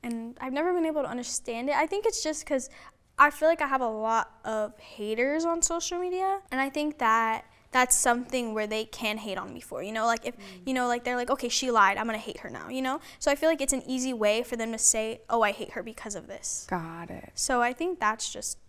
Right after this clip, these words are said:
Speaker 1: why they wanna, they wanna find everything out about me to not like me.
Speaker 2: Always. And how do you deal with the hate? What do you,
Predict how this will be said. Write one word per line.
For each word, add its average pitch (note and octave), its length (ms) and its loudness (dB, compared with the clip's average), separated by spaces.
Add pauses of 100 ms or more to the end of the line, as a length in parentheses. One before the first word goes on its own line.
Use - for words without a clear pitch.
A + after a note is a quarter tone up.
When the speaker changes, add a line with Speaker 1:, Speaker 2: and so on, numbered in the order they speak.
(120)
Speaker 1:
why G#3+ 460 -2 (240)
they A3 100 -4
wanna, G#3+ 360 -8 (140)
they D#4 80 4
wanna F4 220 8
find B3+ 320 2
everything A3+ 380 -4
out G#3 120 0
about G#3+ 260 -6
me B3 160 -8
to B3 120 -4
not G3+ 220 -6
like - 240 -12
me. - 60 -16
Speaker 2:
Always. F#3 840 -6 (280)
And G#3 120 2
how A3 160 -2
do C4+ 80 -2
you D#4 180 2
deal G3+ 380 -2
with F3 260 -4
the F3 60 -6
hate? D3+ 360 -4 (360)
What G3+ 160 2
do A3 60 0
you, G#3 300 -2